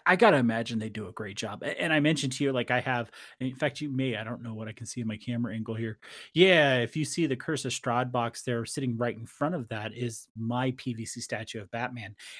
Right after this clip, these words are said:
and this thing is so well done. I don't know if it was done by Sideshow Collectibles or not, but it was just so well done,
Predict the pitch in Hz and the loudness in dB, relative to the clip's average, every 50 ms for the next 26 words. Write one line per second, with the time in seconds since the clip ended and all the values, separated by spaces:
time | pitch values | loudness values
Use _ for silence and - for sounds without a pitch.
0 | - - 127 113 113 107 95 - - - _ _ 160 160 - - 185 147 120 - | -6 -4 -4 -2 -4 -6 -8 -10 -16 -20 _ _ -4 -2 0 2 2 2 2 0
1 | - - - - 135 131 135 131 127 123 113 - 113 107 - - 147 156 160 156 | -2 -4 -2 0 0 0 2 2 0 0 0 -2 -4 -4 -4 -2 0 0 2 2
2 | 147 143 135 151 113 123 127 - 131 127 127 123 120 - - 123 117 - - 120 | 2 2 2 0 0 0 0 0 0 2 2 0 0 0 -2 -2 -2 -2 -6 -6
3 | - - 120 - - - 123 117 113 110 104 107 107 110 113 131 - 127 120 127 | -6 -8 -8 -10 -8 -10 -8 -8 -8 -8 -8 -8 -8 -8 -8 -8 -6 -4 -4 -2
4 | 120 123 120 - 127 - - - - - - - - - 160 165 160 147 139 127 | -2 -2 -4 -4 -4 -4 -6 -6 -6 -8 -8 -6 -2 0 2 2 2 2 2 0
5 | 127 123 117 113 110 117 127 143 139 113 104 104 | 0 0 0 -2 -2 -2 -2 -2 -2 -2 -4 -8